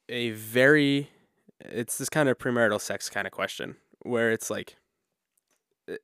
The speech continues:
sex is a very special thing. Um, again, it's, it's creating a human life. There's a, so Joe, what you were asking was, um,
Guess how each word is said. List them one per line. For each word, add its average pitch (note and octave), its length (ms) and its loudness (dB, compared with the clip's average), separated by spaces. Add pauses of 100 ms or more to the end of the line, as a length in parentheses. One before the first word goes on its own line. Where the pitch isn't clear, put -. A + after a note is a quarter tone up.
sex - 440 -2
is E3+ 180 -2
a C#3 100 6
very B2 720 2 (880)
special - 960 -4 (240)
thing. - 300 -12 (540)
Um, F#2+ 380 -8
again, G#2+ 260 -4
it's, - 420 -14 (140)
it's G#2+ 180 -12
creating B2+ 560 -4
a G#2 40 -4
human G2+ 360 -8
life. - 380 -14 (840)
There's D3 500 6
a, B2 420 4 (540)
so B2 340 4
Joe, C3 200 4
what A#2+ 120 2
you C3 100 2
were B2+ 100 6
asking A#2 460 2
was, G2+ 540 -2 (360)
um, G#2 340 -4